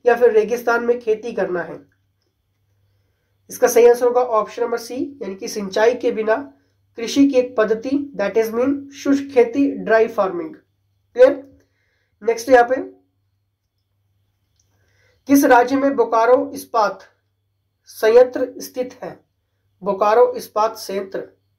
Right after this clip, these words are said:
स्टील प्लांट, बहुत बार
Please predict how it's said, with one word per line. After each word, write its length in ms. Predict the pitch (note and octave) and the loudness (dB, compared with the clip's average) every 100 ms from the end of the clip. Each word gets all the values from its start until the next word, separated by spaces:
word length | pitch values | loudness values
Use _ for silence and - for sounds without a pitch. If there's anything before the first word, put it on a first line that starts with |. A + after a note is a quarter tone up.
| _ | _
स्टील 440 | _ _ C4 D4 D4+ | _ _ 0 0 2
प्लांट, 360 | A#3 G3+ F#3+ - _ _ _ _ _ _ _ _ _ _ _ _ | 0 0 -4 -12 _ _ _ _ _ _ _ _ _ _ _ _
बहुत 260 | F#3 G#3 G3 | -4 -4 -2
बार 220 | G3+ G3+ | -2 -4